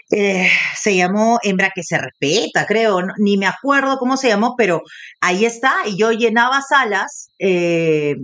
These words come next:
de toda una temporada, me acuerdo. Y la gente iba. O sea, hace quince años la gente iba. No estaba todavía el tema de las redes sociales tan fuerte como ahora.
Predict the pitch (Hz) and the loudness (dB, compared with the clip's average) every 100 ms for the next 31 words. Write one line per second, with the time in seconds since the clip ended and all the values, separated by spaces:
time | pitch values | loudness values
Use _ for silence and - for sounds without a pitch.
0 | - - 165 170 208 208 240 285 285 247 | -12 -4 -2 0 0 2 0 0 0 0
1 | 170 180 320 240 151 160 - 226 175 - | 2 2 2 2 0 -4 -2 0 0 -2
2 | 180 170 - 240 311 247 269 349 196 131 | 0 0 0 0 0 0 0 0 0 -2
3 | - 208 160 - 208 220 240 240 302 302 | -4 -4 -4 -2 -4 -2 -4 -4 -6 -2
4 | 330 226 196 202 214 156 - 214 214 226 | 0 2 -2 -6 -4 -4 -2 -2 -2 -2
5 | 220 214 208 - - - 240 277 277 277 | 0 0 0 -6 -6 0 2 2 0 0
6 | 254 190 170 165 175 185 190 190 180 185 | 0 -2 0 0 0 0 0 0 0 2
7 | 170 156 180 180 160 180 170 - 170 180 | 2 0 -2 -2 -4 -2 -2 -4 -4 -4
8 | 190 185 165 - 170 160 160 160 160 | -2 -2 -2 -2 0 0 2 2 0